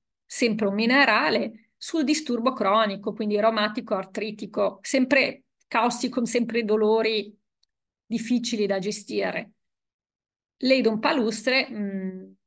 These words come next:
va, eh, sul reumatismo delle articolazioni, quindi è più centrato su quello che è la, la, la osteoartrosi, ecco, la osteoartrite, ma va a lavorare su diversi punti che sono comuni nell'artrosi.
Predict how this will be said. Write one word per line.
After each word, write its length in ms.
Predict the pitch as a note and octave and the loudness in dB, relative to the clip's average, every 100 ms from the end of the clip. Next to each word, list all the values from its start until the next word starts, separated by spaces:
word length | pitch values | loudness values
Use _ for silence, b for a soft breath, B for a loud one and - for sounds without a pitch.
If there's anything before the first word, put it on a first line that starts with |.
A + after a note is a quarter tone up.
| _ | _
va, 440 | - - - G3 | -8 -4 0 2
eh, 60 | G3+ | 0
sul 300 | G3+ A3+ A3 | 0 -2 0
reumatismo 880 | G#3 G#3+ A#3+ A#3+ A3+ A3+ G#3+ A#3 A3+ | 2 2 0 0 -2 -4 -4 -4 -2
delle 200 | G#3+ G3 | 0 -2
articolazioni, 1040 | G#3 A3 - G#3 G3+ - G#3 G3 G3 G3+ | -4 -12 -6 -6 -4 -4 -4 -4 -6 -4
quindi 400 | C#4+ C4+ C#4 C#4 B B B B _ _ _ _ _ _ _ | -2 0 -2 -4 B B B B _ _ _ _ _ _ _
è 100 | C#4+ | -10
più 160 | - E4 | -2 0
centrato 840 | E4 D4+ D4+ B3 C#4 D#4 D#4 - | 2 0 2 2 0 2 2 2
su 240 | - - C4 | -2 -4 -2
quello 300 | A3+ A#3+ B3 | -2 -2 -2
che 180 | G#3+ | 2
è 40 | G#3+ | 2
la, 300 | A3+ G#3+ G3+ | 2 2 0
la, 280 | G3 A3+ A3 | -2 -4 -4
la 320 | G3+ G3 - | -4 -4 -6
osteoartrosi, 840 | G#3 - A3 G#3+ - A3 G3+ - F#3+ | -4 -2 -2 -6 -6 -6 -6 -6 -8
ecco, 260 | F3+ - | -8 -4
la 140 | G3+ G3+ | 0 0
osteoartrite, 1120 | A3 G#3 G3 - A3 G3 - - - - _ | 0 -2 -4 -4 -6 -4 -4 -6 -6 -20 _
ma 400 | A3+ C#4 F#4 - _ _ _ _ _ _ _ _ _ G#3+ | 0 2 2 -4 _ _ _ _ _ _ _ _ _ -4
va 260 | B3 C#4 | -4 -4
a 60 | - | 0
lavorare 420 | C#4 B3+ C4 C#4 | 0 2 2 2
su 180 | C4+ C4 | 2 0
diversi 560 | A3+ D#4 E4+ - A#3+ - | 0 2 2 -2 -4 -4
punti 680 | C#4+ B3+ G3+ - F3+ - _ _ | -2 -2 -4 -8 -10 -10 _ _
che 120 | B3+ | -2
sono 280 | - C4 B3+ | 0 0 -2
comuni 520 | C4 A3+ C#4 A3+ G3+ | -4 -2 -2 -2 -6
nell'artrosi. 800 | F#3+ F#3 F#3 - G3+ F#3+ G3 - | -6 -6 -6 -8 -8 -6 -6 -8